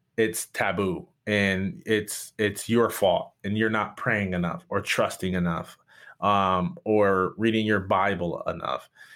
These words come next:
And that's not at all what we believe. And that's, I don't think that's what, uh, the majority of Christians believe. Um, I just think there's some bad apples out there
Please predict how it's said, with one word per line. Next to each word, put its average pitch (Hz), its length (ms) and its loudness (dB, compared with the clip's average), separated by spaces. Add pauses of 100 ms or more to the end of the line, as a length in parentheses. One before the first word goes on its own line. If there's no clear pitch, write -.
(160)
And 107 160 0
that's 120 180 0
not 131 180 4
at 95 140 0
all 98 260 4
what 90 120 -2
we 95 100 -2
believe. 92 340 -2
And 92 100 -4
that's, 98 220 0
I 110 80 0
don't 113 140 0
think 107 120 -6
that's 95 260 0
what, 90 220 2 (500)
uh, 90 80 -4
the 98 100 -2
majority 95 720 2
of 87 320 0 (120)
Christians 95 600 -2
believe. 85 640 -4 (380)
Um, 92 240 0
I 110 100 0
just 104 220 -6
think 98 180 -2
there's 87 300 0
some 95 180 -2
bad 95 280 0
apples 95 380 0
out 85 220 0
there 85 400 0